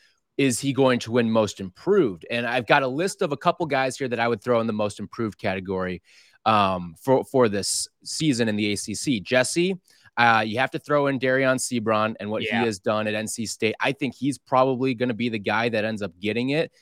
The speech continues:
Speaker 1: which is
Speaker 2: Yep.
Speaker 1: going to frustrate some Syracuse fans. But, like, the guy's averaging eighteen and nine right now
Speaker 2: And he
Speaker 1: as
Speaker 2: averaged
Speaker 1: a
Speaker 2: five
Speaker 1: wing.
Speaker 2: last year.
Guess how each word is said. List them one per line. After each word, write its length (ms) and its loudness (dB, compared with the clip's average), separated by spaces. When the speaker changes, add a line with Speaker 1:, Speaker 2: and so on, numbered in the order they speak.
Speaker 1:
which 140 -4
is 40 2
Speaker 2:
Yep. 100 2
Speaker 1:
going 180 2
to 380 2
frustrate 400 0
some 100 -6
Syracuse 400 -4
fans. 200 -2
But, 80 -2
like, 180 -2
the 60 -10
guy's 260 2
averaging 380 0
eighteen 400 -4
and 120 -2
nine 320 -6
right 200 0
now 120 -2
Speaker 2:
And 80 4
he 80 8
Speaker 1:
as 200 6
Speaker 2:
averaged 120 2
Speaker 1:
a 20 0
Speaker 2:
five 200 6
Speaker 1:
wing. 180 6
Speaker 2:
last 360 -4
year. 300 -10